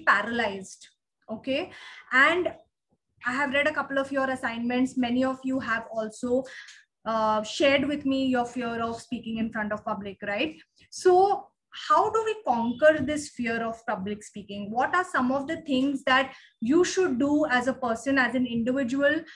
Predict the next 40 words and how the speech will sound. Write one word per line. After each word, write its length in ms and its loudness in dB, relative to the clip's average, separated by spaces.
to 180 2
get 260 2
over 240 0
this 260 -6
fear? 340 -2
Why 160 2
do 120 0
we 120 2
have 300 0
this 200 -6
fear, 320 2
and 180 -2
why, 180 -4
what 240 -2
do 120 -2
we 260 0
do 280 -2
to 300 -4
come 460 0
overcome 420 0
it? 140 -12
Okay, 260 -4
so 120 -8
we're 120 -6
gonna 160 -4
have 200 -2
a 60 -8
discussion 640 -4
regarding 420 2
that 280 0
now. 360 -8
And 120 2
I 60 4
want 320 2
you 80 2
all 140 4
to 100 -2
share 480 -2
with 220 -6
me, 420 2